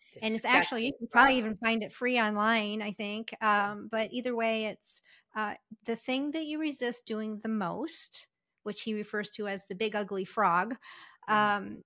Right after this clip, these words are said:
Speaker 1: i-, is, is when you do that thing,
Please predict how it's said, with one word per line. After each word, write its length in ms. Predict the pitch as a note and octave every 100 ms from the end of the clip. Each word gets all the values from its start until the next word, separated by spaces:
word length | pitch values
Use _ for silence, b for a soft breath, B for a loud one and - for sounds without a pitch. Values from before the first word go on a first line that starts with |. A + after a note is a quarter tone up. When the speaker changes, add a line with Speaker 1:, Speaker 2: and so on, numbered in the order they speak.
| _
Speaker 1:
i-, 120 | - -
is, 300 | A3+ A3 - -
is 220 | A3+ G#3+ -
when 220 | A3+ A#3
you 120 | A#3
do 300 | G3 A#3 C4
that 360 | C4 A#3 A#3 E3+
thing, 400 | - G#3+ - -